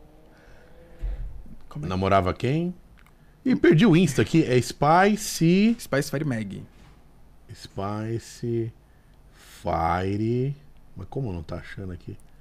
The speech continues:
Speaker 1: Conseguiu aí?
Speaker 2: Arroba Spice Fire Mag. Não, eu já tô seguindo já.
Speaker 1: Conseguiu
Speaker 2: Também tô me
Speaker 1: aí?
Speaker 2: seguindo lá. Acho que tá. Deixa eu ver aqui. Ah, legal. Ó, só com essas fotos aqui eu já derreto aqui. Essa mulher é muito bonita, velho.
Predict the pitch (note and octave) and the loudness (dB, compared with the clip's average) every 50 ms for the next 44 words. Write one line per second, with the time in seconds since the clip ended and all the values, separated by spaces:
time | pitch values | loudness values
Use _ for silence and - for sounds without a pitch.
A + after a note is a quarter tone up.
0 | - - - - - - B2+ - A2 G#2+ A2 A2 A2 A2+ B2 C3 C3 A#2+ B2 - | -20 -20 -20 -20 -20 -20 -20 -20 -16 -14 -12 -10 -8 -6 -6 -6 -6 -8 -4 -2
1 | G2 F#2 F#2+ G#2+ A2+ B2 A#2 A2 G2+ - - - B2+ A#2 C3 C3+ - - A#2+ - | -2 2 2 2 2 4 2 0 0 -2 -4 -2 0 2 2 0 -2 -4 -8 -6
2 | - G#2+ A2+ B2+ C#3+ D3 D#3 - - - G2 F#2+ F#2+ G2 G2 G2 F2+ D#2 E2+ G2+ | -4 -2 0 0 0 -2 -4 -6 -8 -6 -4 -2 0 0 0 0 0 0 -2 -2
3 | A#2+ G2 E2+ F2+ F2+ B2 A#2+ - - G#3 C#3 A2+ A2+ A#2+ A2 D#2+ D2+ D2 D#2+ D#2 | 0 0 0 -2 -2 -4 -4 -4 -4 -4 -2 0 0 0 -2 -2 -2 -4 -4 -4
4 | D2+ - - - - - - - - - - - F#2+ G#2+ A#2 A2 D#3 D3 C#3 A#2+ | -6 -8 -12 -20 -20 -20 -20 -20 -20 -10 -4 -2 0 0 0 0 0 0 0 0
5 | A#2 G#3 - E2 E2 F2 G#2 G#2 F2 D#2+ D#2 D#2 D#2 E2 E2 - - - - - | 0 0 0 0 -2 -2 -2 -2 -2 -2 -2 -2 -2 -4 -6 -8 -12 -20 -20 -20
6 | - - - - _ _ _ _ _ _ - - - - - - - E3 - - | -20 -20 -20 -20 _ _ _ _ _ _ -16 -14 -12 -12 -12 -14 -16 -16 -12 -8
7 | E2 D#2+ D#2 - - _ _ - - - _ _ - - - - - - - - | -6 -6 -6 -6 -10 _ _ -20 -20 -20 _ _ -20 -20 -20 -20 -20 -16 -12 -10
8 | - - - - - - C2 C2 C2+ D2 F#2+ G#2 - F2 E2 E2 D#2+ - - - | -8 -8 -10 -12 -12 -12 -12 -10 -8 -8 -6 -6 -4 -4 -4 -6 -6 -10 -14 -20
9 | - - - - - - - - - - F2 E2 D#2+ - - - D#3+ G#3 G#3+ - | -20 -20 -20 -20 -20 -20 -10 -4 0 2 2 2 0 -2 -4 -2 -2 0 0 0
10 | A2+ G#2 F#2+ D#2+ - - - F2 F2 E2+ - E2 F#2+ A#2 B2 D#3 C3+ A#2 G2+ F2 | 0 0 0 0 -2 0 0 0 2 0 0 -2 0 0 2 2 2 2 0 0
11 | D#2 D2 E2+ F2 F2 C3+ B2 - C3+ D3 C3+ F2+ E2+ - D3+ C3+ A#2+ G2 F2+ F#2 | 0 2 2 2 2 2 0 0 0 2 2 2 0 0 0 0 0 0 0 0
12 | F#2+ F2+ F2+ F2+ E2+ - E2+ D2 D2+ D2 D2 D2+ D#2 D2+ - D2 C#2 A#1+ A1+ - | 0 0 -2 -4 -4 -6 -6 -6 -6 -6 -6 -6 -6 -8 -8 -10 -12 -12 -14 -16